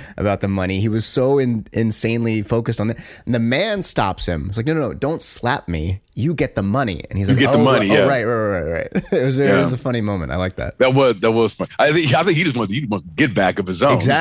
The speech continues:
Speaker 1: Exactly. Like, he had
Speaker 2: you
Speaker 1: just
Speaker 2: know?
Speaker 1: lost all concept of, like, what he was playing for, which is indicative of his character. Like, he doesn't know
Speaker 2: Yeah.
Speaker 1: why he's doing any of this shit.
Speaker 2: Exactly.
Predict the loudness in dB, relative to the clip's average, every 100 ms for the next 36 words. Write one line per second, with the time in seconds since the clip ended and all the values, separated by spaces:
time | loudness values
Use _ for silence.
0 | 2 -2 -2 -2 0 0 2 4 4 4
1 | 2 -2 -2 0 0 0 -2 -2 -2 -2
2 | -2 -2 -2 -6 -20 -20 -20 _ -8 -2
3 | 0 0 -2 -2 -2 -2 -2 -2 -2 -4
4 | -4 -2 -2 -2 -2 -2 -2 -2 -4 -4
5 | -6 -2 -2 -2 -4 -6 -6 -4 -2 0
6 | 0 2 2 2 0 -2 -2 -2 -4 -6
7 | -8 -8 -10 -14 _ _ _ _ -6 -4
8 | 2 2 0 -6 -10